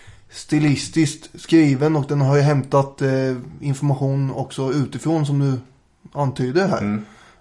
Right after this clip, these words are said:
Speaker 1: Eh, och, eh, den jämför ju kung Birger här med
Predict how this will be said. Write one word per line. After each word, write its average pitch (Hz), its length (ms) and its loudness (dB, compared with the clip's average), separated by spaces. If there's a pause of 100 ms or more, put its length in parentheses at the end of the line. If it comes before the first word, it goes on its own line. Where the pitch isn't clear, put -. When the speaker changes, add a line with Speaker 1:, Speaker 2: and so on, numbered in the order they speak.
Speaker 1:
Eh, 127 240 -10
och, 135 340 -12
eh, 131 220 0
den 135 240 0
jämför 135 480 0
ju 160 120 4
kung 156 260 2
Birger 131 360 2
här 123 180 0
med 123 260 0